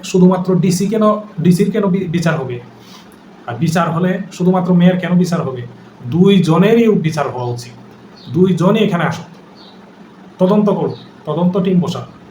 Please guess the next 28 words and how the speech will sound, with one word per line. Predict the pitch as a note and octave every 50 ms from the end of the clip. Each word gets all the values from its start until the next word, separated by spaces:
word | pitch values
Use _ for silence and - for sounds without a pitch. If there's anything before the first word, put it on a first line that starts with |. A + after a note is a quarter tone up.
| - - - - - - - - - - -
এমনটা | C#3 D#3+ F3 F3+ F3+ G3+ F#3+
আবার | F#3 F#3 F3+ F3+
কইরেন | F3+ F3 F3 G3+ G3+
না | F#3+ F3+ E3+
যে | D#3+ D#3+ D#3
শুধুমাত্র | - F3 E3+ D#3+ D#3+ D#3 D#3+ D#3+
আপনার | D#3 D3+ - E3+ D#3+ D#3
আইনের | D3 D3+ D#3 D#3 D#3+ D#3+ F3
লোক, | - - - - - - -
এই | E3 F3
কারণে | F3 E3 E3 E3+ E3+ F3+ F3 - - - - - - -
আইনের | C#3+ D3+ D#3 D#3+ D#3+ D#3+ - -
পক্ষে | - - D#3+ C3+
চলে | D#3 C#3 B2+ B2
যাবে। | B2 A#2 - - - - - D#3
না, | E3 D#3+ C#3+
মৃত্যু | C3+ D3 D#3 - F3 -
কো-, | - D#3+ D#3 D#3 - - - -
আপনাকে | C#3 - - D#3+ D3+ F3 E3+ E3+ E3 E3 D#3 D#3 D#3+ D#3+ D3
মরতে | D3+ D#3+ D#3+ D#3+
হবে | E3 F3 F3+
না, | F#3+ G3+ G#3 G#3 - - - - - -
আল্লাহর | C3 D3 D3+ D3+
কাছে | E3 D#3 E3+ D#3+
জবাবদিহিতা | D#3+ E3 E3 D#3 - D#3+ D#3+ D#3+ E3+ E3 E3 D#3+ D#3+ -
করতে | D#3 D#3+ -
হবে | D#3+ E3 D#3+ E3
না। | D#3+ E3 E3